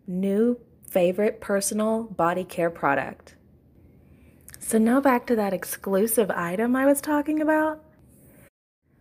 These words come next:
Ballsy makes everyday products that are free of parabens, sulfates, or synthetic dyes and are made in the U S A. They focus on care below the belt. And with a gift called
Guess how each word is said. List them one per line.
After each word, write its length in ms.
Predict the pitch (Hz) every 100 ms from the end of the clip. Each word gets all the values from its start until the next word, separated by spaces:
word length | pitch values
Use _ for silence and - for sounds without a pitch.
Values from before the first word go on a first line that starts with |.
| _
Ballsy 360 | 233 233 262 349
makes 400 | 269 220 226 - -
everyday 440 | 233 233 277 294 294
products 580 | 226 202 190 190 190
that 240 | - 190 190
are 100 | 202
free 300 | - 240 254
of 100 | 269
parabens, 500 | 247 240 240 240 247
sulfates, 800 | - 220 208 220 208 202 - - - -
or 220 | 220 254
synthetic 500 | 254 302 277 220 214
dyes 440 | 196 190 214 233 - -
and 120 | 214
are 60 | 214
made 240 | 214 226
in 100 | 269
the 80 | 254
U 220 | 208 202
S 180 | 190 175
A. 300 | 196 175 - - _ _ _ - - - - - - - -
They 120 | 226
focus 400 | 226 320 339 311
on 200 | 247 202
care 580 | - 247 214 175 180 180 - _ _ _ - - _ _ 185
below 320 | 170 190 214
the 100 | 175
belt. 400 | - 67 - - _ _ _ _ _ _ - _ - _ - -
And 160 | 202 208
with 140 | 190 190
a 40 |
gift 640 | 175 196 208 247 - -
called 520 | - 202 190 185 185